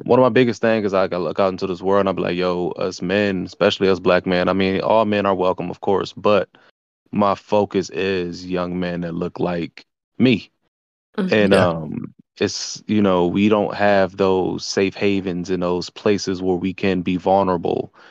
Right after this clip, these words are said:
Speaker 1: and have intimate conversations and express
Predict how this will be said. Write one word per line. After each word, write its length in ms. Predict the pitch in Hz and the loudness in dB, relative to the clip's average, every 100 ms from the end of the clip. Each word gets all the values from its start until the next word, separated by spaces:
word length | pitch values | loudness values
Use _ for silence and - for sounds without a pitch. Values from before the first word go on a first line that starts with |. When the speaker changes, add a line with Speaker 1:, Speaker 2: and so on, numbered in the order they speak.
| _ _ - | _ _ -4
Speaker 1:
and 600 | 92 90 87 85 - - | 0 0 0 -2 -6 -10
have 560 | - 107 104 95 95 - - | -2 2 4 2 -4 -16 -2
intimate 400 | 113 107 95 - | -2 2 0 0
conversations 1120 | 107 98 90 90 - 98 98 92 87 90 85 | 0 0 0 0 2 2 2 -2 -4 -6 -6
and 160 | 78 90 | -6 -6
express 800 | - - - 113 101 - - | -8 -6 0 2 2 0 -10